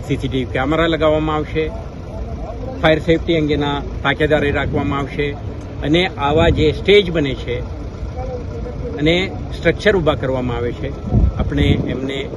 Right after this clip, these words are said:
સ્પષ્ટ સૂચના આપી છે કે આનું પણ સ્ટ્રક્ચરલ એન્જિનિયર પાસેથી સર્ટિફિકેટ મેળવવામાં આવે,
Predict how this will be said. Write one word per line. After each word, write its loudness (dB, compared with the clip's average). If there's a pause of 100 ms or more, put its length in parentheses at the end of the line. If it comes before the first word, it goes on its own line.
(180)
સ્પષ્ટ -6
સૂચના -6
આપી -10
છે -6
કે -6
આનું -10
પણ -2 (760)
સ્ટ્રક્ચરલ -2
એન્જિનિયર 0
પાસેથી -6 (440)
સર્ટિફિકેટ -2
મેળવવામાં -2
આવે, 4